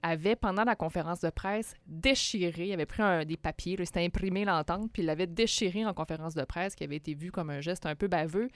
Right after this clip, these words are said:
mais hautement symbolique, qui démontrait à quel point,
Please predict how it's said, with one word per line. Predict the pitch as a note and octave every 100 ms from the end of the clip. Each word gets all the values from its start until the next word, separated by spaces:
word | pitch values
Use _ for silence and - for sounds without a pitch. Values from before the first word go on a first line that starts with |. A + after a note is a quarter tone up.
| - - - - F3+
mais | F3 - - _ _ _ _ _ _
hautement | B3+ B3 C4+
symbolique, | C#4+ A#3+ F#3+ F3 E3 A3 - - _ - - -
qui | F#3+
démontrait | G#3 A3+ A3 - D4
à | C4
quel | - A3+ G#3+
point, | - A3 A#3+